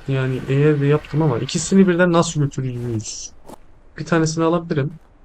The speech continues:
Aa, özellikle on altı level istiyorum. Yarısını sana attım. Yarısını sana attım. Sen kaç? Sen dişi misin, erkek misin, karı mısın? Kaçsın sen? Nesin sen?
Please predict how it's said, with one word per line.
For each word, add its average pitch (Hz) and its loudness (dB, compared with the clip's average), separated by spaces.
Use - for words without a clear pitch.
Aa, 139 -4
özellikle 151 2
on 151 6
altı 160 4
level 151 4
istiyorum. 120 -2
Yarısını 139 4
sana 139 2
attım. 151 0
Yarısını 123 -2
sana 135 0
attım. 143 -2
Sen 160 -2
kaç? 175 -2
Sen 160 0
dişi 147 -2
misin, 151 -2
erkek 131 -6
misin, - -10
karı 127 -4
mısın? 117 -12
Kaçsın - -8
sen? - -12
Nesin 143 -4
sen? 143 -8